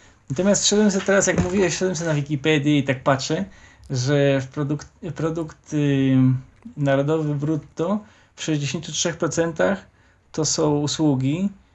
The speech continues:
i prawdopodobnie w tych sześćdziesięciu trzech procentach jest duży udział turystyki. Y, Kostaryka jest krajem bardzo turystycznym.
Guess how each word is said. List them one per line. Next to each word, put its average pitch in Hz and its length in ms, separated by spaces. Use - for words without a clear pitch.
i - 40
prawdopodobnie 165 720
w 160 60
tych 147 140
sześćdziesięciu 156 420
trzech 160 220
procentach 160 460
jest 143 140
duży 151 240
udział 143 240
turystyki. 131 680
Y, 147 140
Kostaryka 190 440
jest 185 120
krajem 190 240
bardzo 165 220
turystycznym. 127 760